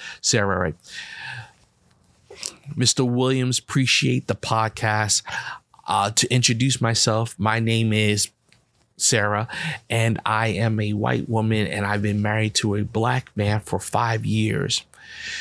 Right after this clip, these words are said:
Me and him often get into arguments because he feels I don't understand his struggle and what he goes through. Also, he, I don't understand what he goes through married to a white woman. I tell him that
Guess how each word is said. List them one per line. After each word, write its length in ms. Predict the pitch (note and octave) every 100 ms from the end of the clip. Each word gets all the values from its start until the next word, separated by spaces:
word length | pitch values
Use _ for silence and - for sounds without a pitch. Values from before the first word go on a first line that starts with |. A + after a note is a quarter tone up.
| -
Me 260 | - A#2+ C3+
and 80 | D3
him 140 | C3 -
often 440 | A#2+ C3 C#3 A2+
get 200 | A2 B2
into 280 | C3 - - -
arguments 720 | A#2 C3+ A#2 G2+ G2 - -
because 420 | G2 - G2+ G2
he 140 | A#2
feels 360 | A2 - A2+ A2
I 140 | G2+
don't 300 | G2+ A#2 A2+ -
understand 920 | A2+ G#2+ G2+ G2+ - G#2 G2+ G2+ G2+
his 220 | G2+ G2
struggle 520 | - - A2+ A2 G2
and 80 | G2
what 180 | G2 F#2+
he 160 | G2+
goes 480 | F#2 - A2+ C#3 C3
through. 320 | - - - - - - - - -
Also, 480 | A#2+ B2 - G#2+
he, 440 | G#2 A#2 A#2 A2+ - -
I 140 | G2+
don't 260 | G2+ A2 -
understand 680 | A2 G#2 G#2 G#2+ G#2+ G#2 G2
what 240 | G#2 G#2 - - - -
he 220 | - A2
goes 340 | A2 G2+ G2 -
through 160 | G2+
married 480 | F#2 G2 G2 G2 G2
to 180 | - F#2+
a 80 | F2
white 380 | F2+ C#3 -
woman. 320 | C3 - - - - - - - -
I 240 | G#2 C3
tell 300 | C3+ D3+ A2+
him 320 | G#2+ B2+ D3
that 280 | G#2+ G2+ D2+